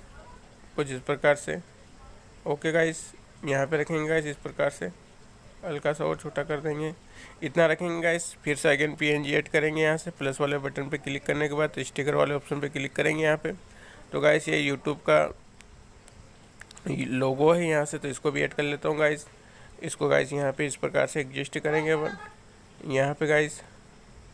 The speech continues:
इस प्रकार से guys, देखिए कितना ऑसम सा लग रहा है। तो guys, इतना काम करने के बाद यहाँ पे, यहाँ पे guys, एक और पी-, अ, पीएनजी है, तो उसको भी मैं ऐड कर लेता हूँ guys। तो वो है अपने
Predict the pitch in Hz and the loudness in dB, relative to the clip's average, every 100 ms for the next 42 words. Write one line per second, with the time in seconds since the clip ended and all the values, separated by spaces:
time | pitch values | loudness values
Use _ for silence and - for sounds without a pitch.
0 | - - - - - - - - - 160 | -20 -20 -20 -20 -20 -20 -20 -20 -14 -8
1 | - 147 151 147 160 160 151 147 139 160 | -2 2 2 2 0 0 0 -6 -6 -8
2 | 147 - 151 139 147 156 143 143 147 180 | -6 -2 -2 -2 -6 -4 -4 -2 -2 -4
3 | - - - - - - - 151 165 156 | -8 -20 -20 -20 -20 -18 -2 2 2 0
4 | 127 151 151 151 151 156 156 156 151 156 | -2 0 2 2 0 0 0 -2 2 2
5 | 156 147 147 151 160 - - - - - | 2 0 0 0 -6 -6 -14 -20 -20 -20
6 | - - - - - - - - - - | -20 -20 -20 -20 -20 -20 -18 -18 -20 -20
7 | - - - 143 147 151 160 165 160 156 | -20 -20 -6 0 4 4 4 2 2 -2
8 | 135 151 143 139 127 110 135 131 - - | -2 -2 -4 -12 -10 -4 0 0 0 -4
9 | 123 120 - - 151 151 156 156 160 139 | -4 -6 -10 -4 0 0 2 0 0 -4
10 | - 147 147 151 143 - 147 147 147 156 | 0 0 2 0 0 0 0 0 0 0
11 | 151 151 - 139 131 151 160 151 156 147 | 2 0 -2 -4 0 0 2 0 0 0